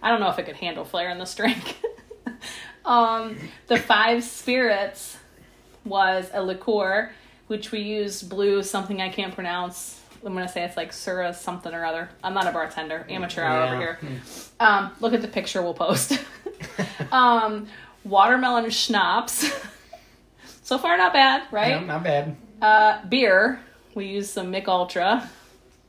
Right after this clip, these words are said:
Speaker 1: So, not really. It's kinda
Speaker 2: Water
Speaker 1: water.
Speaker 2: in a can.
Speaker 1: Water <laughs> with a hint of beer. Um, rum, which, which we're gonna talk about that rum story
Speaker 2: Yeah, the
Speaker 1: maybe
Speaker 2: rum
Speaker 1: today.
Speaker 2: story's coming.
Speaker 1: Yep, and so this is just not
Speaker 2: Buckle
Speaker 1: good
Speaker 2: up.
Speaker 1: for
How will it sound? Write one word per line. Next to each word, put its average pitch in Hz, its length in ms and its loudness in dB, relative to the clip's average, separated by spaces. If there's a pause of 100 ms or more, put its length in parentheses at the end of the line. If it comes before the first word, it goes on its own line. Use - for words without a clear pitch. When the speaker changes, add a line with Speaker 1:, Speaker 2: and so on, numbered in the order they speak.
Speaker 1:
So, 175 340 -4
not 175 160 0
really. 170 220 0
It's - 160 -14
kinda - 180 -2
Speaker 2:
Water 139 140 4
Speaker 1:
water. 143 200 4
Speaker 2:
in 135 60 -2
a - 40 -8
can. 127 400 -2
Speaker 1:
Water 196 460 4
<laughs> - 40 -2
with 240 160 0
a 190 60 -8
hint 202 260 -6
of 175 160 -10
beer. 180 380 -6 (500)
Um, 202 560 2 (600)
rum, 214 680 4
which, - 480 -6 (240)
which - 440 -6 (120)
we're 185 80 -4
gonna 185 120 -2
talk 185 200 0
about 175 160 2
that 170 180 2
rum 185 180 2
story 165 400 -2
Speaker 2:
Yeah, 143 180 4
the 143 40 -4
Speaker 1:
maybe 147 160 6
Speaker 2:
rum 185 160 8
Speaker 1:
today. 190 140 2
Speaker 2:
story's 180 320 8
coming. 135 440 2
Speaker 1:
Yep, 175 400 0
and 185 140 -10
so 175 380 2 (280)
this 185 200 -12
is 165 100 -8
just 170 160 -8
not 151 320 4
Speaker 2:
Buckle 170 80 8
Speaker 1:
good 160 80 10
Speaker 2:
up. 131 140 6
Speaker 1:
for 202 320 2